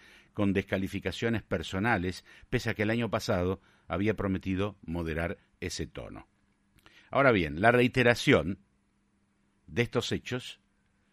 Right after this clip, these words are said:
sugiere que la confrontación no es un episodio aislado, sino un componente persistente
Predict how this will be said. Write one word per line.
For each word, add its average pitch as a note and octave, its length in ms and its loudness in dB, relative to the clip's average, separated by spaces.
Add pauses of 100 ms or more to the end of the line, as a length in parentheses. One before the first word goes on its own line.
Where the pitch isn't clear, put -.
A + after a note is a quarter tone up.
(180)
sugiere F#3 520 4
que D3+ 80 2
la C#3 120 4
confrontación C3 720 2
no B2+ 180 4
es - 300 -4 (340)
un A2 140 2
episodio F#2 640 -2
aislado, D2+ 500 -4 (160)
sino C3 280 2
un G3 120 2
componente E3 840 2 (280)
persistente D#3 920 2